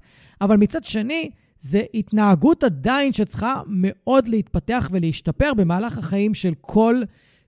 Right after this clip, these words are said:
כלב. והדוגמאות למה קורה כשההתנהגות הזאת, היכולת הזאת לא מפותחת, היא נמצאת ברחובות ב-, בשפע. זה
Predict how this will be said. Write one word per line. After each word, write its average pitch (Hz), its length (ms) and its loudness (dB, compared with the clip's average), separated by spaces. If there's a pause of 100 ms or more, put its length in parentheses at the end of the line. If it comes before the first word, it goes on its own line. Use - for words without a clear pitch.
(240)
כלב. 180 360 4
והדוגמאות 170 800 4
למה 226 760 2
קורה 247 300 0
כשההתנהגות 170 1160 -2
הזאת, 135 320 -2 (480)
היכולת 175 640 4
הזאת 160 340 0
לא 202 180 4
מפותחת, 233 880 -4 (640)
היא 185 160 4
נמצאת 262 340 6
ברחובות 226 680 2
ב-, 175 500 2
בשפע. 185 400 0 (300)
זה 156 260 -2